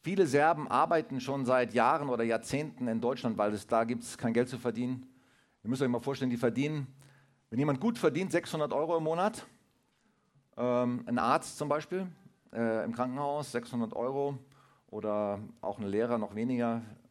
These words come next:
Und, äh, die Kosten sind aber gleich hoch wie hier, Benzin und, und manches ist sogar noch teurer als hier. Äh,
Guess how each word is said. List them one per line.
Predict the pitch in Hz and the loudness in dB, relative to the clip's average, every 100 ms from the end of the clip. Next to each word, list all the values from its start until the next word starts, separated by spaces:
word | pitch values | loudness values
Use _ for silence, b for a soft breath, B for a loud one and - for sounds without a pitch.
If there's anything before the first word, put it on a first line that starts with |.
| - | -14
Und, | 101 104 104 101 98 | -8 -6 -4 -4 -6
äh, | 98 98 | -4 -6
die | 98 | -8
Kosten | - 131 - 135 | -4 -4 -2 -2
sind | 117 | 0
aber | 107 110 | 0 2
gleich | 110 104 107 | 2 2 2
hoch | 117 135 151 - _ _ _ _ | -2 -4 -6 -14 _ _ _ _
wie | - 101 98 | -14 -10 -8
hier, | 101 123 | -4 -2
Benzin | 120 98 95 - 113 120 113 | -2 -6 -8 -6 -4 -2 -4
und, | 87 95 85 | -6 -8 -8
und | 95 | -8
manches | 113 107 107 | -6 -6 -8
ist | 98 | -8
sogar | 98 | -8
noch | 92 | -8
teurer | - 107 117 | -8 -8 -6
als | 110 - | -8 -10
hier. | 110 107 b b b b b b b b _ - | -12 -12 b b b b b b b b _ -6
Äh, | 101 104 101 | -2 0 -2